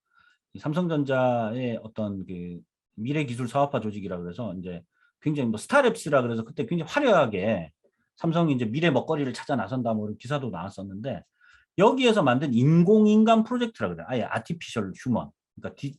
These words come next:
버추얼, 디지털 휴먼도 아니고 버추얼 휴먼도 아니고 우리는 차별화하겠다 이거죠. 아티피셜 휴먼.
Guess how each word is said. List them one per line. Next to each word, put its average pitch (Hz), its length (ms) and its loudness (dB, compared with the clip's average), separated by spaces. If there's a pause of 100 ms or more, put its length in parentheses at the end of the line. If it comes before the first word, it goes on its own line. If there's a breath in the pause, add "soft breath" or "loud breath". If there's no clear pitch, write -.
버추얼, 196 440 0
디지털 196 320 0
휴먼도 190 300 0
아니고 139 260 4
버추얼 165 340 0
휴먼도 170 360 2
아니고 120 400 0 (260 loud breath)
우리는 147 200 0
차별화하겠다 127 640 2
이거죠. 95 200 -4
아티피셜 104 540 -6
휴먼. 107 340 -6